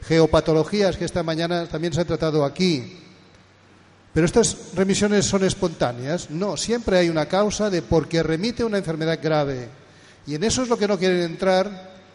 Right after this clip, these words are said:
esos grandes investigadores pagados por la industria farmacéutica, porque estas remisiones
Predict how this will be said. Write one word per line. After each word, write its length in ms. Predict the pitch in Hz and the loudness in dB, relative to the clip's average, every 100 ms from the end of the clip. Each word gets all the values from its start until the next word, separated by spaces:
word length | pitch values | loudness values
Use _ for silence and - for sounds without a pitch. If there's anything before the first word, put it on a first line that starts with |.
| - | -6
esos 260 | 147 175 | -2 0
grandes 360 | 165 220 220 202 | 2 2 2 -2
investigadores 680 | 196 185 185 175 185 185 - | 0 0 2 2 4 2 2
pagados 380 | 160 175 175 | 0 2 2
por 100 | 160 | 2
la 60 | 165 | 0
industria 260 | 165 151 156 | 0 0 0
farmacéutica, 640 | 180 208 226 214 214 214 | 0 0 0 -2 -2 0
porque 240 | 185 151 | -2 -2
estas 200 | 151 160 | -4 -2
remisiones 680 | 151 151 143 196 165 185 - | -4 -4 0 2 2 0 -2